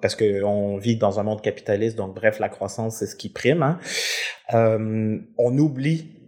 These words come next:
de soutenir après l'entreprise et c'est là où, effectivement, là, ça vient bloquer, puis là, la fameuse croissance ralentit.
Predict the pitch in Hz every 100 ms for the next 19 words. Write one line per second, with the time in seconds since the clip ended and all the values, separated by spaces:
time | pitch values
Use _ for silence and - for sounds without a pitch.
0 | _ 110 117 110 - 139 127 131 143 107
1 | - 107 - 117 110 104 101 107 - 147
2 | 151 104 - - 117 110 139 147 113 -
3 | 104 - 120 139 123 131 110 104 113 101
4 | 101 117 110 104 135 143 110 131 123 92
5 | 104 113 127 - - 123 120 - 131 131
6 | - 107 101 95 - 139